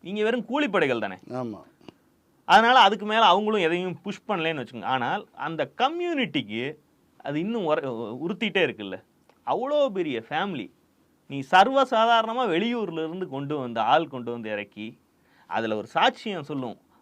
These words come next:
Speaker 1: அது பார்ப்பதற்கு அதீத உயரத்தில் ஒரு ஆள் வந்து அருவாள் எடுத்து
Speaker 2: வெட்டினார்.
Speaker 1: வெட்டினார். அதுக்கப்புறம் பல முறை இந்த பரேடு, அடையாள அணிவகுப்பெல்லாம் நடத்தப்பட்டு அதில் முன்னுக்கு பின்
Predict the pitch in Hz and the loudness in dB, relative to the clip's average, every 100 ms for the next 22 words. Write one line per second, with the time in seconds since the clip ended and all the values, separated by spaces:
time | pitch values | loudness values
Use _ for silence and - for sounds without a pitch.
0 | - - 127 165 143 - 196 285 - 220 | -20 -4 -2 0 -2 4 6 6 4 -4
1 | 202 151 139 196 269 269 185 190 202 190 | 0 2 2 2 -2 -2 -2 -2 -4 -6
2 | 196 160 131 139 165 131 123 151 131 101 | -8 -4 0 2 2 -2 -8 -6 -4 -6
3 | 76 76 _ - 117 165 175 139 107 101 | -8 -14 _ -6 -2 2 2 2 -2 -10
4 | 123 107 90 - 135 123 151 127 95 92 | -8 -8 -8 -10 -8 -8 -6 -6 -6 -10
5 | - - 131 151 190 202 147 165 208 202 | -16 -4 -2 0 -2 0 4 6 4 0
6 | 202 214 190 151 123 110 127 170 151 135 | -2 -2 -2 -2 -2 -4 -4 -2 2 2
7 | 127 117 98 92 85 - _ _ - 160 | 2 0 -4 -6 -10 -16 _ _ -2 6
8 | 185 160 135 135 123 101 120 151 110 120 | 8 8 4 0 -4 -4 -6 -6 -6 -8
9 | 123 101 90 185 240 _ _ _ 160 160 | -8 -12 -14 -14 -16 _ _ _ -6 -4
10 | 160 180 151 139 151 | -4 -4 -6 -6 -8